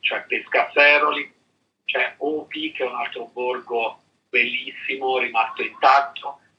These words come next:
c'è Barrea con il suo lago, dove io che non sono proprio un amante del mare, d'estate ci sono proprio gli stabilimenti e il bagno al lago per me è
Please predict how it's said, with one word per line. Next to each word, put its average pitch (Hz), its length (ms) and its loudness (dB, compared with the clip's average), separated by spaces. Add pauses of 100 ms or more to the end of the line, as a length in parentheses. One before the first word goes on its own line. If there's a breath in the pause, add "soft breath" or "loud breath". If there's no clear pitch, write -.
(500)
c'è - 480 4 (180)
Barrea 147 640 6
con 127 180 -8
il 131 120 -18
suo 135 200 -10
lago, 143 600 0 (440)
dove 135 600 -4 (180)
io - 160 -8
che - 180 -10 (200)
non 131 180 -12
sono 143 260 -12
proprio 127 240 -8
un 120 60 -6
amante 123 380 0
del 135 160 -4
mare, 139 560 4 (280)
d'estate 135 540 -2
ci 113 180 -8
sono - 200 -12
proprio - 260 -6
gli - 160 -10
stabilimenti 135 960 -2
e 123 320 -4
il 127 80 -12
bagno 131 420 4
al 131 100 4
lago 120 360 2
per - 240 -8
me 117 80 -4
è 107 340 -6